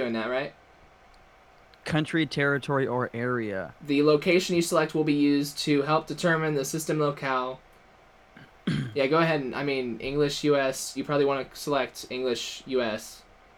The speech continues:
Speaker 1: instead of A U.
Speaker 2: English, United States, there we go.
Speaker 1: Yeah. Um, so you can click next. So that's
Speaker 2: Chicago?
Speaker 1: selecting.
Speaker 2: Sure,
Speaker 1: All right, now
Speaker 2: I'll
Speaker 1: don't
Speaker 2: be
Speaker 1: move.
Speaker 2: from
Speaker 1: Now, now
Speaker 2: Chicago.
Speaker 1: stop. Now freeze, because now you're
Speaker 2: What?
Speaker 1: getting way ahead of me here.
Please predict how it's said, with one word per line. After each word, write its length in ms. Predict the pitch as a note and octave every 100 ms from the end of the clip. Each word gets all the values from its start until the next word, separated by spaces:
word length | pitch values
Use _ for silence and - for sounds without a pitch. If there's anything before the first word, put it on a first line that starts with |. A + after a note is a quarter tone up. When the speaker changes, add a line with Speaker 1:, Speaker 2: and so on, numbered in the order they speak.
| - - - -
Speaker 1:
instead 200 | - B2
of 60 | B2
A 40 |
U. 280 | - B2 A#2
Speaker 2:
English, 320 | C3 B2+ B2+ - - - - - - - - - - - - - A2+
United 240 | G2+ A2
States, 320 | - D#2 -
there 160 | G2+ F#2
we 80 | F#2+
go. 300 | G#2 G2 A#2 - - -
Speaker 1:
Yeah. 300 | C3 G#2 F2 - - - - - - - - - - -
Um, 680 | A#2 A#2+ A#2+ A#2 A2+ A2+ A2+ - -
so 140 | C3+
you 60 | D#3
can 100 | D3+
click 160 | B2+
next. 520 | B2 A#2 A2+ - - - - - -
So 140 | C#3
that's 260 | C#3+ E3+ -
Speaker 2:
Chicago? 220 | G3 F#3 E3
Speaker 1:
selecting. 140 | F3+
Speaker 2:
Sure, 300 | E3+ - D#3+
Speaker 1:
All 60 | C#3+
right, 120 | D#3
now 80 | E3
Speaker 2:
I'll 40 |
Speaker 1:
don't 200 | F3 G#3
Speaker 2:
be 80 | G#3+
Speaker 1:
move. 80 | F3+
Speaker 2:
from 20 |
Speaker 1:
Now, 140 | F3 F3
now 360 | - E3+ F#3
Speaker 2:
Chicago. 0 |
Speaker 1:
stop. 400 | F#3 - A#2 F#2+
Now 220 | C#3 D3+ D3+
freeze, 360 | B2+ G2+ G2
because 320 | B2 D3 C#3
now 260 | F4 D3 E3
you're 100 | G3+
Speaker 2:
What? 60 | G#3
Speaker 1:
getting 240 | G#3 F#3+
way 200 | E3 E3 D#3+
ahead 200 | D3 C#3
of 60 |
me 140 | A2+ F#2+
here. 320 | G#2 F#2+